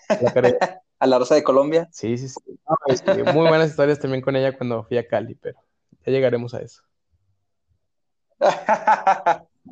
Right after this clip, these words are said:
Speaker 2: Ok, o sea, entonces, tú llegas a ese lugar, eh, ¿la casa estaba cerca de la Casa de la Justicia? O sea, ¿tú te quedabas cerca de la Casa de Justicia? ¿Estaba lejos?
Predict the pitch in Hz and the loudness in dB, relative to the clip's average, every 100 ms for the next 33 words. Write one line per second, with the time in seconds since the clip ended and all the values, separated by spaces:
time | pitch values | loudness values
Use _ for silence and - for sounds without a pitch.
0 | _ _ _ - - - _ - 165 - | _ _ _ -18 -18 -18 _ -4 -4 2
1 | 170 - 175 185 - 214 202 - _ _ | 2 2 0 0 -2 -4 -4 -8 _ _
2 | _ _ _ - 226 233 226 240 247 - | _ _ _ -6 0 4 4 4 0 -6
3 | _ _ _ - 170 185 180 151 185 - | _ _ _ 0 2 4 4 6 4 2
4 | - _ _ 160 156 151 151 - _ 175 | -6 _ _ -6 -2 -4 -6 -12 _ 0
5 | 175 175 196 190 214 - 220 208 214 202 | 0 2 0 0 -4 0 2 2 0 -4
6 | - 202 196 170 143 156 - 190 170 151 | -2 0 2 2 0 -4 0 0 0 -4
7 | - 170 165 190 180 151 - 175 190 185 | -4 -2 0 0 0 -2 -6 -6 0 4
8 | 175 165 185 196 170 170 185 - - 180 | 4 4 0 0 0 0 -6 -6 -10 -10
9 | 180 214 208 - - 165 156 165 165 180 | -4 -4 -4 -6 0 2 4 2 2 -4
10 | - | -4